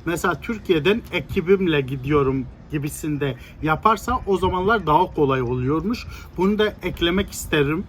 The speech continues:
Yani belki, e, oradan gelirken biri yer açarsa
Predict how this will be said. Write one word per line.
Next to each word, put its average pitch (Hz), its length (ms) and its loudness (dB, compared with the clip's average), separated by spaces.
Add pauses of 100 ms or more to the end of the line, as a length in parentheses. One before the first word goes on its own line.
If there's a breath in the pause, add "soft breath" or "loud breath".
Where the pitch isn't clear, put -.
(320 loud breath)
Yani 165 440 0
belki, 180 480 4 (100)
e, 165 200 0 (200)
oradan 190 420 4
gelirken 214 640 2 (480)
biri 156 420 0
yer 165 140 2
açarsa 180 720 0